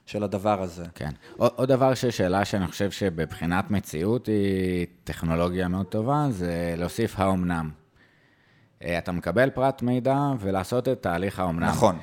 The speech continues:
Speaker 2: יש לנו הרבה אקו צ'יימברים, כאילו, ובזמן הקורונה, אם היינו מתנגדי חיסונים, קיבלנו מידע על זה, ואם
Speaker 1: מי זה?
Speaker 2: היינו
Speaker 1: אה,
Speaker 2: בעד
Speaker 1: מתנגדי חיסונים
Speaker 2: או-,
Speaker 1: זה טרמינולוגיה
Speaker 2: אה, אוקיי, סליחה, אז תדייק אותי, אני לא
Speaker 1: אה,
Speaker 2: רוצה להיות מי שאומר N-word, אה,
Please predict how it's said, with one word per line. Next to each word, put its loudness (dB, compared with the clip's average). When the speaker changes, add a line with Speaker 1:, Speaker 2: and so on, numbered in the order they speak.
Speaker 2:
יש 2
לנו 6
הרבה 2
אקו 2
צ'יימברים, 2
כאילו, 2
ובזמן 2
הקורונה, 0
אם 0
היינו 0
מתנגדי -2
חיסונים, -4
קיבלנו -2
מידע -2
על -4
זה, 2
ואם -2
Speaker 1:
מי 2
זה? 0
Speaker 2:
היינו 4
Speaker 1:
אה, 0
Speaker 2:
בעד 2
Speaker 1:
מתנגדי -4
חיסונים 6
Speaker 2:
או-, -2
Speaker 1:
זה -6
טרמינולוגיה 4
Speaker 2:
אה, 4
אוקיי, 6
סליחה, 2
אז 0
תדייק 6
אותי, 2
אני 2
לא 8
Speaker 1:
אה, 8
Speaker 2:
רוצה 4
להיות 6
מי 2
שאומר 4
N-word, 8
אה, 6